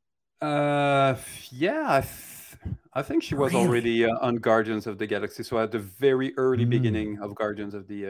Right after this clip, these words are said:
Speaker 1: the, the Galaxy, and we're just discussing about how she had
Speaker 2: Mm.
Speaker 1: so many, you know, and she needed to just relax and
Speaker 2: She needed a way.
Speaker 1: and,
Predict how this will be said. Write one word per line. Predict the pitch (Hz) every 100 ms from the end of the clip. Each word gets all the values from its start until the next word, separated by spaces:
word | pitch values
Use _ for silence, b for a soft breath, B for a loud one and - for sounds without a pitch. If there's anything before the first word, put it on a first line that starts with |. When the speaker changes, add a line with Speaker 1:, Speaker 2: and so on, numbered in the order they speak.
| 98
Speaker 1:
the, | 101 98 101
the | 110
Galaxy, | 104 104 104 -
and | 104 101
we're | 101
just | 107 101 - _ _ _ _
discussing | 110 - 104 - 104
about | 101 98 -
how | - 101 107
she | - -
had | 104
Speaker 2:
Mm. | 104
Speaker 1:
so | 85 123
many, | 110 110
you | 110 107 113 110
know, |
and | 104 110
she | - 113
needed | 110 107 104
to | 110
just | 101 110 -
relax | 110 101 101 -
and | 95 95
Speaker 2:
She | - 107
needed | 101 107 98
a |
way. | 98 107 104
Speaker 1:
and, | 90